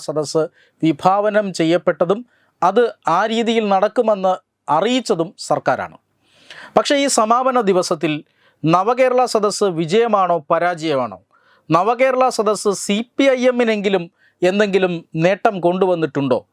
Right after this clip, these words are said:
എന്ന് പരിശോധിച്ചാൽ സമ്പൂർണ്ണ പരാജയമാണ് എന്ന് വിലയിരുത്തേണ്ടി വരും. കാരണം വെറും ഒന്നര മണിക്കൂറാണ് ഒരു മണ്ഡലത്തിൽ ഈ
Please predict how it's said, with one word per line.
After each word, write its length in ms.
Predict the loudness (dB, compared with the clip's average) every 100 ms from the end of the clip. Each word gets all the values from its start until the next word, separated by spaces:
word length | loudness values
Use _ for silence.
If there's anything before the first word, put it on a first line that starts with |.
| -2 0
എന്ന് 140 | 0 0
പരിശോധിച്ചാൽ 600 | -2 0 -2 0 -2 -4 -8 _ -20 -10 -2 0
സമ്പൂർണ്ണ 580 | 2 2 2 2 0 2
പരാജയമാണ് 720 | 2 0 0 0 2 0 0 -4 -4
എന്ന് 140 | -6 -4
വിലയിരുത്തേണ്ടി 560 | -2 -2 -2 -4 -4 -6
വരും. 160 | -12 -16 _ _ _ -20 _ 0
കാരണം 340 | 0 0 -6 -10 _ _ _ 0 2
വെറും 240 | 2 2 0 0 0
ഒന്നര 280 | 2 2 2
മണിക്കൂറാണ് 600 | 0 -2 0 0 0 -2 -10 _ _ 0 2
ഒരു 120 | 4 2
മണ്ഡലത്തിൽ 520 | 0 0 0 0 -4 -4 -10
ഈ 40 | -4